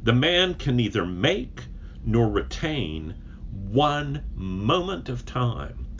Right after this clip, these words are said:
It all comes to him by pure gift. He might as well regard the sun and the moon as his chattels.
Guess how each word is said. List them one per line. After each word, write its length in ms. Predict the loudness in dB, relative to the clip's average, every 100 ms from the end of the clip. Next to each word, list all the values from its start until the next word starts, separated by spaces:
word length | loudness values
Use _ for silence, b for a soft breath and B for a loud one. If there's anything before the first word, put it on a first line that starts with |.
| B B B
It 120 | 4
all 220 | 6 4 2
comes 460 | 0 2 2 -2
to 100 | -4
him 260 | 0 0 2
by 160 | 0
pure 400 | 0 -2 0 0
gift. 680 | 0 0 2 2 -2 -12 -12 -12 -14 B B B B
He 140 | 4 6
might 260 | 6 8
as 180 | 6 6
well 200 | 4 4
regard 540 | 2 0 4 6 6
the 120 | 2 -6
sun 540 | -2 0 2 0 -2
and 280 | -4 -4 -2
the 80 | -2
moon 720 | 4 4 4 0 -6 -6 -8 B B
as 200 | -4 -2
his 220 | -4 -6
chattels. 840 | -6 -4 -2 -2 -4 -10 -12 -12